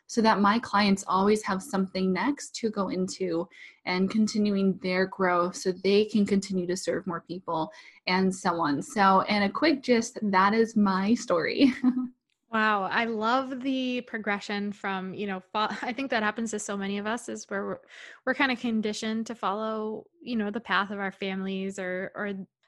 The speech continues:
Speaker 2: the trajectory that they put us on, not
Speaker 1: Mm-hmm.
Speaker 2: because it's always out of love, you know, it's so often out of love.
Speaker 1: <laughs>
Speaker 2: It's for, to have the courage to go in that, to pivot and go in a different direction and follow your heart is so amazing. And to see you do it in a way that, like,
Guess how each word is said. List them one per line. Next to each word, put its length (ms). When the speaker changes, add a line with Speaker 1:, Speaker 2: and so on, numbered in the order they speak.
Speaker 2:
the 60
trajectory 580
that 180
they 260
put 240
us 180
on, 280
not 240
Speaker 1:
Mm-hmm. 380
Speaker 2:
because 440
it's 300
always 260
out 140
of 80
love, 500
you 120
know, 120
it's 140
so 140
often 340
out 100
of 120
love. 280
Speaker 1:
<laughs> 0
Speaker 2:
It's 200
for, 280
to 120
have 220
the 80
courage 460
to 60
go 200
in 100
that, 180
to 100
pivot 360
and 120
go 80
in 80
a 60
different 240
direction 360
and 160
follow 160
your 160
heart 220
is 120
so 360
amazing. 480
And 180
to 80
see 260
you 120
do 220
it 200
in 80
a 60
way 220
that, 180
like, 320